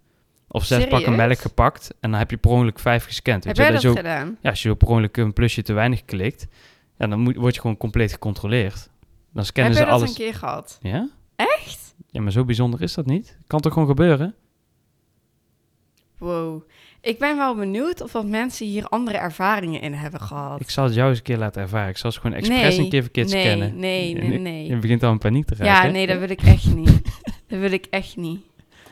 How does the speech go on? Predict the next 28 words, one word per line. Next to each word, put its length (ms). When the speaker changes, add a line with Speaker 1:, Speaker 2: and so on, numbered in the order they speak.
Speaker 2:
Nee, 180
ik 100
ben 140
hier 140
echt, 320
eh, 300
te 340
braaf 340
voor. 180
Speaker 1:
Nee. 100
Speaker 2:
Ik 120
zou 160
dat 120
echt 160
nooit 260
doen. 160
Speaker 1:
Maar 140
met 140
opzet 440
inderdaad, 520
nee. 400
Ik, 120
Speaker 2:
Nee. 120
Speaker 1:
eh, 520
ik 160
zou 200
daar, 440
eh, 160